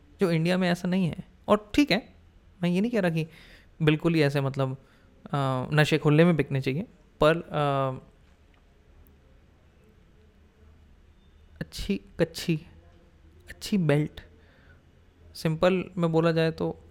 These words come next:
अच्छी कॉफ़ी, यार ये तो मतलब रोज़मर्रा की ज़िंदगी के एकदम अहम हिस्से हैं ना। और इन हिस्सों के बारे में शॉर्मल बक पेलेगा आप लोगों के लिए, आपको बताएगा ज़िंदगी में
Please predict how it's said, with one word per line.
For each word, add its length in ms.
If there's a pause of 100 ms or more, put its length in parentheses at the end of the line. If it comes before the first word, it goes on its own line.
(160)
अच्छी 280
कॉफ़ी, 500 (720)
यार 120
ये 120
तो 320 (400)
मतलब 160
रोज़मर्रा 440
की 100
ज़िंदगी 400
के 180 (160)
एकदम 280 (600)
अहम 220
हिस्से 300
हैं 100
ना। 240 (540)
और 80
इन 120
हिस्सों 320
के 80
बारे 240
में 160 (580)
शॉर्मल 500 (360)
बक 240
पेलेगा 320
आप 220
लोगों 180
के 100
लिए, 120 (720)
आपको 220
बताएगा 440
ज़िंदगी 300
में 100